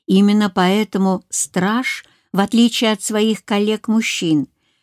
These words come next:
предпочитавших короткие стрижки или тугие причёски, носил волосы распущенными.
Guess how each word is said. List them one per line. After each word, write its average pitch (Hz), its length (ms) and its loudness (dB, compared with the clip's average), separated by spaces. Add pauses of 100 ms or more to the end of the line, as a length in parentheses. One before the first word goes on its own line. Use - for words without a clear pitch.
(120)
предпочитавших 180 1000 -4 (220)
короткие 196 560 0
стрижки 214 800 -2 (280)
или 220 200 4
тугие 220 440 2
причёски, 185 840 -4 (300)
носил 226 420 2
волосы 214 420 0
распущенными. 156 960 -4